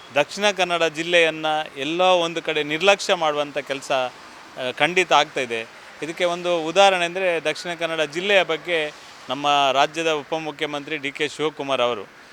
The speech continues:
ಇತ್ತೀಚೆಗೆ ಒಂದು ಹೇಳಿಕೆಯನ್ನು ಕೊಟ್ಟಿದ್ದರು. ರಾತ್ರಿ ಏಳು ಗಂಟೆಯ ನಂತರ ಅದು ಏನೂ ಪ್ರಯೋಜನ ಇಲ್ಲದ ಊರು ಎನ್ನುವ ರೀತಿಯಲ್ಲಿ ಒಂದು ಹೇಳಿಕೆಯನ್ನು ಕೊಟ್ಟಿದ್ದರು.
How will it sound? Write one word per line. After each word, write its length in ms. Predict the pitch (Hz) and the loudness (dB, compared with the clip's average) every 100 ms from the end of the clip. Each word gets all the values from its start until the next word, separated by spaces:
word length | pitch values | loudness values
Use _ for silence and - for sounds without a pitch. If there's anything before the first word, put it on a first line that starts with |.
| - - | -14 -10
ಇತ್ತೀಚೆಗೆ 600 | 151 208 202 196 180 196 | -4 -2 -2 -2 0 0
ಒಂದು 260 | 175 165 | 0 -2
ಹೇಳಿಕೆಯನ್ನು 580 | 151 151 170 - 139 151 | 0 0 0 0 0 0
ಕೊಟ್ಟಿದ್ದರು. 480 | 139 139 147 113 110 - - - - - | -4 -2 -4 -6 -10 -14 -20 -20 -10 2
ರಾತ್ರಿ 420 | 143 160 175 170 | 4 4 0 0
ಏಳು 220 | 170 185 | 2 2
ಗಂಟೆಯ 380 | 170 170 160 156 | 0 -2 2 2
ನಂತರ 340 | 151 151 151 170 180 - | 0 -4 0 2 2 0
ಅದು 220 | 143 143 156 156 147 143 143 - - | -8 -4 -2 0 -2 -2 -6 -12 -4
ಏನೂ 280 | 143 175 208 | -2 0 -2
ಪ್ರಯೋಜನ 380 | 175 170 180 180 | 2 2 2 0
ಇಲ್ಲದ 300 | 170 165 151 | 0 0 0
ಊರು 340 | 147 165 160 | -2 -2 -2
ಎನ್ನುವ 300 | 151 151 143 | -2 0 -2
ರೀತಿಯಲ್ಲಿ 440 | 143 156 151 143 | 0 -4 -4 -4
ಒಂದು 220 | 160 139 139 | -4 -4 0
ಹೇಳಿಕೆಯನ್ನು 580 | 139 151 139 127 139 | 0 0 0 -2 -2
ಕೊಟ್ಟಿದ್ದರು. 460 | 147 147 143 104 98 | -4 -2 -4 -6 -12